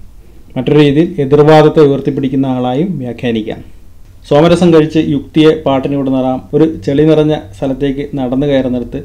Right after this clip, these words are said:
ചതുരംഗക്കളം പോലെ തറ കാണാം. അതിലെ ഇരുട്ടിലേക്കുള്ള വാതിലാണ് അയാൾക്ക് മുന്നിൽ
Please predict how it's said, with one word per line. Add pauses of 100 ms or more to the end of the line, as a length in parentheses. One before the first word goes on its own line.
(380)
ചതുരംഗക്കളം
പോലെ (140)
തറ
കാണാം. (340)
അതിലെ (280)
ഇരുട്ടിലേക്കുള്ള
വാതിലാണ് (140)
അയാൾക്ക്
മുന്നിൽ